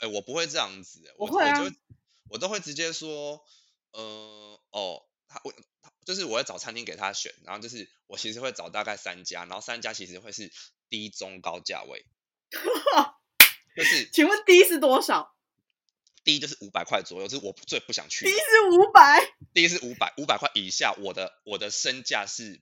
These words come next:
Speaker 1: 不会赴约五百块以下的局。
Speaker 2: 嗯哼。
Speaker 1: 你也知道我时薪有点贵。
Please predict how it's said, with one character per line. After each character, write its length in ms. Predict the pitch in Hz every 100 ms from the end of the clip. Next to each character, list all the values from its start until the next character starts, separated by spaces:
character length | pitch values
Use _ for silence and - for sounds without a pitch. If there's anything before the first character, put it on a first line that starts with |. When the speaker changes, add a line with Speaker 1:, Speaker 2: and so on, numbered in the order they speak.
| _
Speaker 1:
不 80 | 107
会 220 | 127 107
赴 320 | - 143 110
约 160 | 110 -
五 60 | 95
百 120 | 85
块 140 | 107 -
以 100 | 80
下 220 | - 90
的 100 | 82
局。 420 | - - - _ _ _ _ _ _ _
Speaker 2:
嗯 180 | 214 208
哼。 60 | - -
Speaker 1:
你 60 |
也 40 | 254
知 80 | 247
道 80 |
我 80 | 220
时 180 | 240 -
薪 200 | - 123
有 100 | 107
点 240 | 92 - _
贵。 340 | 95 90 -